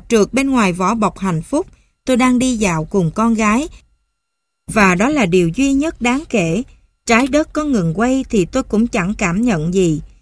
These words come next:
Chỉ cần được đi vòng quanh khu nhà là tôi đã đủ vui rồi. Tôi cảm thấy mình như mọi bà mẹ khác đang bám vào chiếc xe đẩy của con. Chỉ có một điều khác biệt, tôi ý thức được sự may mắn khác thường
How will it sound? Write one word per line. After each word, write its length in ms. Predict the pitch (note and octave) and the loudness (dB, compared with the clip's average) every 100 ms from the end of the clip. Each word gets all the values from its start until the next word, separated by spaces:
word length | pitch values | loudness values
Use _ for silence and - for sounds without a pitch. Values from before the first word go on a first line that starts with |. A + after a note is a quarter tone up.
| _ - | _ -2
Chỉ 120 | B3 | -2
cần 300 | - G3 F3 | 0 0 0
được 180 | F3+ - | -2 -2
đi 160 | C#4+ | -2
vòng 280 | A#3 G3+ E3 | 0 -2 0
quanh 180 | G#3 C4 | 0 -2
khu 200 | - C#4 | -2 -2
nhà 340 | C4 A3+ F3 D#3+ | 0 2 0 0
là 180 | E3 | -2
tôi 180 | D#3+ B3+ | -2 -2
đã 100 | B3 | -2
đủ 280 | A3+ F3 A3 | -2 -2 -2
vui 280 | B3+ C#4+ C4+ | -2 -2 0
rồi. 360 | A3 F3+ D#3+ - _ _ _ _ | 0 0 -2 -6 _ _ _ _
Tôi 120 | B3 | 0
cảm 280 | A#3 G3 G3+ | 2 2 0
thấy 260 | A#3+ B3 D#4 | 0 -2 0
mình 220 | C#4 F3+ | 0 2
như 140 | A3 | 2
mọi 280 | B3+ A3 E3 | 2 2 0
bà 200 | D#3+ F#3 | 0 0
mẹ 220 | F3 E3 | 2 -2
khác 320 | E3 B3+ C#4 E4+ - _ - | -4 -2 -2 -4 -16 _ -2
đang 240 | C#4 C4 | 0 2
bám 240 | C4 D4 | 0 0
vào 260 | D#4+ A#3 E3+ | -2 0 0
chiếc 220 | E3 D4+ | -2 -2
xe 160 | - C4+ | 0 0
đẩy 200 | G3 G3+ | -2 -2
của 200 | - A#3+ | -2 -4
con. 400 | - C4+ C4+ A#3+ - _ _ - | 0 2 2 -2 -8 _ _ -2
Chỉ 140 | A#3 | 0
có 160 | A3 D#4+ | 2 0
một 220 | D#4 - | 0 0
điều 200 | G3+ F3+ | 2 0
khác 320 | - C#4 D#4+ | 0 -4 -4
biệt, 220 | G#3 F3+ - - _ - | 0 0 -2 -10 _ -2
tôi 220 | A3+ G#3+ | 2 2
ý 220 | A3+ C4+ | 0 -2
thức 220 | E4 E4+ - | -4 -6 -4
được 140 | F3 | -4
sự 200 | - E3+ | -2 0
may 240 | G3+ C4 | 0 0
mắn 220 | C4 B3+ D4+ | 0 0 -2
khác 260 | D#4 E4+ - | -6 -6 -4
thường 300 | A3+ F3 | -2 -2